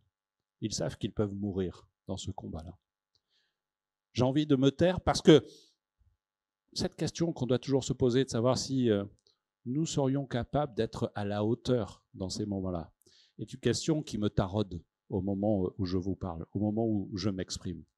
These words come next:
Et je ne suis pas capable d'être sûr de moi pour vous répondre que, évidemment, je saurais prendre les armes. Mais ce que je vis, euh, au plus profond de moi, dans, euh, ces échanges permanents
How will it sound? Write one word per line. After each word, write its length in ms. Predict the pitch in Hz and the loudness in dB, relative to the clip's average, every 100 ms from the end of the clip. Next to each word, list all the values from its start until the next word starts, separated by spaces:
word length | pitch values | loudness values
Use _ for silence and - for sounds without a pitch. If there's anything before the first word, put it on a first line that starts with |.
| _ _ _ _ | _ _ _ _
Et 40 | - | -6
je 100 | 131 | -6
ne 60 | |
suis 100 | 127 | -6
pas 160 | - 131 | -10 -12
capable 460 | - 107 - 101 | -10 -10 -8 -6
d'être 180 | 98 92 | -4 -4
sûr 180 | - 98 | -4 -6
de 120 | 92 | -4
moi 360 | 87 90 120 - _ _ | -6 -6 -8 -10 _ _
pour 140 | 104 | -8
vous 160 | 90 95 | -2 -2
répondre 440 | 90 85 107 98 | -2 -2 -4 -4
que, 160 | - 101 - | -2 -2 0
évidemment, 540 | 101 104 95 90 90 _ _ _ _ | -4 -4 -4 -6 -8 _ _ _ _
je 140 | 95 | -10
saurais 320 | - 98 90 | -6 -4 -4
prendre 380 | - 87 87 82 | -6 -10 -8 -6
les 160 | 85 80 | -6 -8
armes. 240 | 78 71 _ _ _ _ _ _ - - | -14 -18 _ _ _ _ _ _ -18 0
Mais 60 | 139 | 6
ce 120 | 190 | 10
que 340 | 202 185 - - - - | 12 10 8 -8 -18 -6
je 160 | 104 147 | 6 8
vis, 400 | 147 202 208 151 | 8 4 6 6
euh, 120 | 123 - | 6 0
au 120 | 131 120 | 2 2
plus 180 | 175 | 2
profond 460 | 160 - 202 196 190 | 0 4 4 6 6
de 120 | 160 | 6
moi, 380 | 151 131 143 - _ _ _ _ _ | 6 2 0 -6 _ _ _ _ _
dans, 360 | 113 151 170 143 | 6 8 10 10
euh, 140 | 123 107 - _ | 8 6 -2 _
ces 260 | - 127 127 | -4 0 2
échanges 480 | 135 160 160 160 120 113 110 | 2 4 4 6 6 6 4
permanents 800 | 151 135 147 147 143 151 156 139 | 2 2 2 4 8 8 4 -2